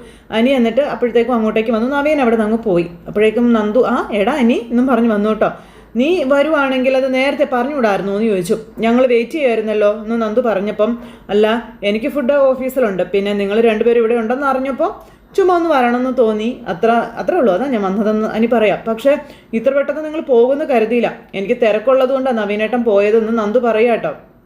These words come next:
അപ്പോ, "അല്ല, അവൻ പ്രത്യേകിച്ച് നിങ്ങൾ നിന്നോട് സംസാരിച്ചായിരുന്നോ?" എന്ന് ചോദിച്ചു. "എന്ത് സംസാരിക്കാനായിട്ട്? ഒന്നും സംസാരിച്ചില്ലല്ലോ." "അല്ല, അവൻ്റെ മനസ്സിൽ ഏതോ പെൺകുട്ടി ഉണ്ടെന്നൊക്കെ പറഞ്ഞായിരുന്നല്ലോ, അതിനെപ്പറ്റി വല്ലതും അവൻ സൂചിപ്പിച്ചായിരുന്നോ?" എന്ന് ചോദിച്ചപ്പം, "അതേപ്പറ്റി ഞാൻ ചോദിച്ചു,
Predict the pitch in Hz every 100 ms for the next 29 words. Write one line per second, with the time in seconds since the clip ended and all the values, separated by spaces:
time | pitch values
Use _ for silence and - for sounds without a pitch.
0 | _ - _ _ _ _ _ - 190 233
1 | 226 226 262 311 - - - - 254 294
2 | 277 240 269 294 370 381 320 320 285 285
3 | 302 220 226 220 254 247 262 269 269 202
4 | 170 - - - 302 339 381 339 320 311
5 | 262 285 277 269 254 262 302 330 320 302
6 | 294 262 277 254 240 240 - - - -
7 | - 202 220 285 277 320 - - 196 214
8 | 233 262 254 247 262 240 240 247 214 214
9 | 233 269 254 262 277 302 254 208 220 233
10 | 233 254 220 196 226 254 269 311 285 285
11 | 294 285 262 240 240 262 277 269 277 247
12 | 233 208 - 233 226 - - - - -
13 | 190 226 240 240 294 285 339 233 220 294
14 | 311 247